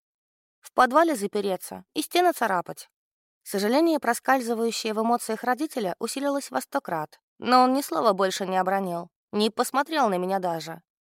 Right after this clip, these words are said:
Поднялся с дивана и вышел за дверь, тем самым поставив точку в нашем несостоявшемся разговоре. Со слезами на глазах смотрела на дверь,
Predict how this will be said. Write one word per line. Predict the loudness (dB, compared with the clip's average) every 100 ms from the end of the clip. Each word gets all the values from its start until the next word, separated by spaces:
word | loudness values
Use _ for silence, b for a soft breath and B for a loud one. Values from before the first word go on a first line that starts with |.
| _ _ _ _
Поднялся | 0 2 4 2 0
с | -6
дивана | -4 0 2 0 -6
и | -4
вышел | -2 -2 -2
за | -2 -2
дверь, | -4 -8 -10 _
тем | -4 -2
самым | 2 2 2
поставив | 0 -2 -2 -2
точку | -2 -4 -4 -8 -10 -10
в | -4
нашем | 2 2 2 -4
несостоявшемся | -6 -6 -4 -2 -4 -8 -6
разговоре. | -6 -4 -4 -6 -10 -12 -18 _ _ _ _ _ _ _ _ _ _ _
Со | -12
слезами | -6 2 2 4
на | 0
глазах | 0 0 -2
смотрела | -2 -4 0 0
на | 2 0
дверь, | -2 -6